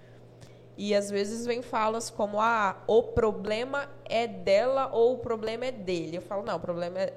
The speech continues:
é dos dois, se for pra ser problema, né?" Porque não é problema. Porque dentre milhões de pessoas, por que você foi escolher ele pra casar? Então, ah, tá, ele não pode ter filho, mas por, por, para que você foi casar com alguém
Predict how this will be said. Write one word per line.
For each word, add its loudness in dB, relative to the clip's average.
é -2
dos -12
dois, 0
se -8
for -2
pra -2
ser -4
problema, 4
né?" 0
Porque -8
não 2
é 6
problema. 0
Porque 2
dentre -2
milhões 2
de -2
pessoas, 4
por -2
que -6
você -6
foi -2
escolher 4
ele 0
pra 0
casar? -2
Então, 6
ah, 2
tá, 4
ele 4
não 2
pode 6
ter -2
filho, -6
mas -2
por, -10
por, 0
para 0
que -4
você 4
foi 0
casar 0
com 0
alguém 0